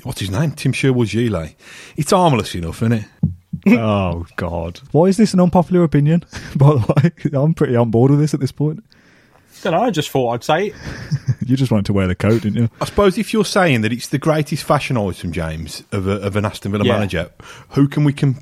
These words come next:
Speaker 1: compare it against?
Speaker 2: And I'm
Speaker 1: Really, I'm
Speaker 2: just
Speaker 1: just trying to
Speaker 2: thinking
Speaker 1: think what, what managers used to wear down the years.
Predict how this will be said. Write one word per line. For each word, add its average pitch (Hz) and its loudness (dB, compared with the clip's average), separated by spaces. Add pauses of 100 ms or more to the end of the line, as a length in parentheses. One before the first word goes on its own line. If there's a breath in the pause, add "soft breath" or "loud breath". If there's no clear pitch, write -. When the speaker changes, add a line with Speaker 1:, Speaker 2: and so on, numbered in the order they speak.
Speaker 1:
compare 110 -2
it 113 -4
against? 135 -4
Speaker 2:
And 110 -2
I'm 117 2
Speaker 1:
Really, 131 4
I'm 123 2
Speaker 2:
just 123 -4
Speaker 1:
just 110 -2
trying 131 2
to 135 0
Speaker 2:
thinking 135 -2
Speaker 1:
think 120 -6
what, 120 0
what - -4
managers 113 -4
used 107 -4
to 104 -2 (480 loud breath)
wear 98 0
down 127 0
the 113 -2
years. 120 0